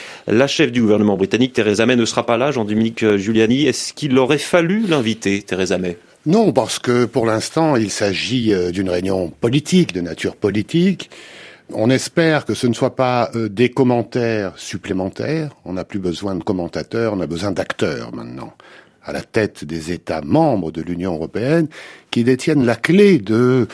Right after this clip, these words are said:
Speaker 2: cette relance, de cette réanimation, de cette refondation dont vous parlez. On a besoin qu'ils posent des actes sur la table pour répondre à des sujets concrets qui préoccupent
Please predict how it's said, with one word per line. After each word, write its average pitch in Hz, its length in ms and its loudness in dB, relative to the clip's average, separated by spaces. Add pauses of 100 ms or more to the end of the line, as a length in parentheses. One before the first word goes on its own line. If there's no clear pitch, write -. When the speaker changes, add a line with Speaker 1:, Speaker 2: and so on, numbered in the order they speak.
(260)
Speaker 2:
cette - 220 -10
relance, - 580 -2
de 87 100 -8
cette 92 360 -6
réanimation, 127 1200 0
de 107 120 -4
cette - 220 -8
refondation 104 760 -4
dont 101 160 0
vous 92 140 -4
parlez. 82 420 -4 (380)
On - 80 -2
a 117 40 4
besoin 147 280 2
qu'ils 131 180 -4
posent 180 420 4
des 110 240 0
actes 170 360 -4
sur - 380 -2
la 113 120 -2
table 143 460 -4 (380)
pour 98 200 0
répondre 170 560 2
à 104 120 -2
des 104 120 0
sujets 95 420 -6 (100)
concrets 143 580 -2 (400)
qui - 140 -12
préoccupent 101 540 -2